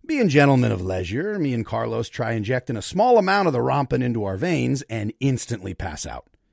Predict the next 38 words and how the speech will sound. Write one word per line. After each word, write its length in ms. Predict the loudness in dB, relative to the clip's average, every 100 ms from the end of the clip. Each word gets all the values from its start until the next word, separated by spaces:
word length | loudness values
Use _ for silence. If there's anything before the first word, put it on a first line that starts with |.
| _ _
I 60 | -4
mean, 120 | 2
none 300 | 6 6 4
of 60 | 2
the 60 |
blissful 400 | 2 2 2 0
disassociation 920 | -2 -2 -4 -2 -2 -2 -6 -6 -8
you 80 | -10
get 180 | -8 -10
from 140 | -10
ketamine, 460 | -8 -6 -6 -12 -12
just 360 | -8 -8 -8 -12
right 400 | -8 -4 -4 -4
the 80 |
fuck 280 | -8 -12 -16
out. 180 | -18 -20 _ _ _ _ _
So 140 | -2
if 60 | 4
you 60 | 4
happen 200 | 4 4
to 60 |
be 120 | 4
on 160 | 4 2
the 60 | 0
fence 380 | 0 0 0
about 260 | -4 -4 -4
shooting 320 | 0 0 2
up 120 | 0
horse 200 | 2 0
tranquilizer, 800 | 0 -6 -8 -8 -8 -8 -8 -10
trust 420 | -2 0 0 -2
me, 160 | -8 -8
get 300 | 0 0 2
the 160 | 0 0
hell 240 | 0 2
off 240 | 0 -2
that 180 | -4 -4
fence. 520 | -4 -10 -10 -12 -12